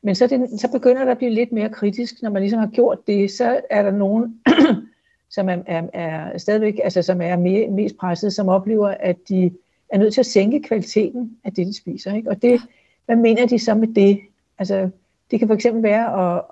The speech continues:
Speaker 1: holde op med at drikke den gode kaffe, eller den acceptable kaffe. Det kan være noget med at gå over til de billigere udskæringer på kød i stedet for, eller hakket kød i stedet for at spise helt kød. Øhm, det kan også godt være ligesom at droppe alt det, der gør en salat lækker,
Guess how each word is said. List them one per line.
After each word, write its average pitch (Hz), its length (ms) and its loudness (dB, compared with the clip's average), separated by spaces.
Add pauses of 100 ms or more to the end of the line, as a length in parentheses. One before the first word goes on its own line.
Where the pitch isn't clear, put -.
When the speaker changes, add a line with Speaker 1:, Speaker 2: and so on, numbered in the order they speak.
(140)
Speaker 1:
holde 202 260 4
op 226 160 2
med 247 80 -4
at 208 120 -6
drikke 196 240 -2
den 208 140 -4
gode 202 280 -2
kaffe, 147 460 -6 (120)
eller 151 180 -4
den 151 200 -8
acceptable 208 720 -2
kaffe. - 480 -12
Det 160 100 -8
kan 180 140 0
være 185 240 2 (480)
noget 214 220 2
med 196 240 4
at 190 200 -4
gå 196 100 2
over 175 260 4
til 196 300 -6
de 196 100 -4
billigere 196 680 -2
udskæringer 185 960 0
på 180 60 -2
kød 185 380 2
i 190 60 -6
stedet 170 300 -4
for, 175 340 -4
eller 147 180 -4
hakket 151 420 0
kød 180 320 2
i 190 60 -6
stedet 175 240 -4
for 180 80 -6
at 175 40 -4
spise - 280 -10
helt 180 260 -4
kød. 185 200 -4 (680)
Øhm, 160 500 4
det 185 200 0
kan 196 80 4
også 196 120 2
godt 247 100 2
være 214 140 2
ligesom 226 240 0
at 196 160 -2
droppe 185 320 2
alt 190 180 0
det, 214 80 -4
der 214 80 -4
gør 185 200 0
en 175 120 -4
salat 180 440 -2
lækker, 175 360 -4